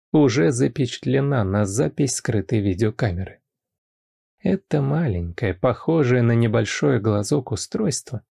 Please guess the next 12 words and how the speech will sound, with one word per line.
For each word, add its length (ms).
было 380
хитроумно 720
спрятано 760
в 120
нише 480
соседней 560
гробницы, 580
откуда 600
на 160
могилу 540
Валентины 680
Карловны 600